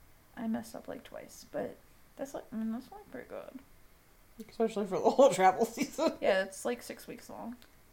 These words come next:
Speaker 1: Eight. I don't know. It's too long.
Speaker 2: All right. In two thousand fifteen, Google commemor-,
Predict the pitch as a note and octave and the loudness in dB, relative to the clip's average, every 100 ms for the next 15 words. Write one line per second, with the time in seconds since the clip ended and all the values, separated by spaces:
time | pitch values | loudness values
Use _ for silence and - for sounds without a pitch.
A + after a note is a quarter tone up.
0 | - - - - - - - - G#3 - | -20 -20 -20 -20 -20 -20 -14 -10 -10 -8
1 | D#5 - - - - - - - - - | -8 -8 -20 -20 -20 -20 -20 -20 -20 -20
2 | - - - - - - - - - - | -20 -20 -20 -20 -20 -20 -20 -20 -20 -20
3 | A3+ F3 - - G#3+ - - - - - | -16 -14 -14 -12 -14 -16 -20 -20 -20 -20
4 | - - - - A#3+ - B3 B3+ - - | -20 -20 -20 -18 -18 -14 -14 -14 -14 -14
5 | - - G3 G3 G#3 D4 C#4+ C#4+ C4+ C4+ | -14 0 6 6 6 2 4 4 2 2
6 | A3+ A3+ - G#3 F#3+ F#3 - G3 A3+ B3 | 2 2 4 8 10 8 2 4 4 8
7 | B3+ B3+ - G#3 G#3 G3+ | 8 8 6 6 6 6